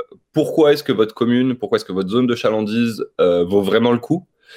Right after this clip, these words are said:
si vous souhaitez présenter, euh, ce qu'on appelle les mandats stars, c'est-à-dire les plus belles propriétés qui sont présentes dans votre portefeuille de mandat,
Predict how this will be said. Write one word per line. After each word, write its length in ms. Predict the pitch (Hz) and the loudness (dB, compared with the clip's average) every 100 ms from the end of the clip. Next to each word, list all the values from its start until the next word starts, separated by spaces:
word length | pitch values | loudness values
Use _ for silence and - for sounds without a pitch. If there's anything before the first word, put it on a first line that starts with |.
| - | -18
si 140 | - 139 | -2 0
vous 100 | 139 | 0
souhaitez 300 | 147 143 147 | 0 -2 -2
présenter, 680 | 151 135 135 147 147 131 | 0 0 2 2 2 2
euh, 120 | 95 | 0
ce 100 | 95 | 0
qu'on 240 | - 107 107 | -2 0 2
appelle 280 | 107 120 117 | 2 2 2
les 100 | 101 | 2
mandats 280 | 104 104 107 | 2 2 0
stars, 520 | - 113 117 92 - | 0 0 0 -2 -8
c'est-à-dire 380 | - - 92 101 | -6 0 2 4
les 80 | 92 | 2
plus 180 | - 101 | -2 2
belles 260 | 98 117 - | 2 2 -6
propriétés 580 | _ 104 95 104 98 117 | _ -6 -2 -2 0 -2
qui 100 | 113 | -4
sont 160 | - 92 | -8 -8
présentes 340 | - 98 107 | -2 0 0
dans 100 | 95 | 2
votre 160 | 92 92 | 0 0
portefeuille 480 | 101 - 95 98 92 | -4 -4 -2 0 2
de 80 | |
mandat, 480 | 92 92 107 175 - | 2 2 2 0 -6